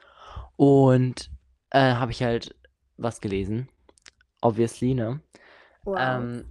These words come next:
Speaker 1: und dann war's so elf Uhr, ne? Und ich hab so eine Insektenphobie. Das kannst du dir nicht vorstellen.
Speaker 2: Okay.
Speaker 1: Äh,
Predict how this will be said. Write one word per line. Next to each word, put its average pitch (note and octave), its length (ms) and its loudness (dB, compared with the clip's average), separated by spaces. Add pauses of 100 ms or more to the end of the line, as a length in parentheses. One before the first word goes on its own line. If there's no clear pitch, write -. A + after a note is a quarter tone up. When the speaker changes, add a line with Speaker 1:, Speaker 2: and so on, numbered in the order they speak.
(120)
Speaker 1:
und C3 100 -8
dann C3 140 -4
war's A#2 180 -8
so A#2 140 -6
elf - 400 0
Uhr, G#2+ 260 0
ne? G2+ 260 -6
Und A2+ 200 -6
ich - 100 -6
hab - 220 0
so A#2+ 260 4
eine B2+ 160 4
Insektenphobie. G#2 960 -4
Das - 120 -20
kannst A#2+ 180 -8
du A#2 40 -6
dir G#2+ 60 -4
nicht G#2 140 -8
vorstellen. G2 680 -12 (460)
Speaker 2:
Okay. G#3 360 -10
Speaker 1:
Äh, C3 580 0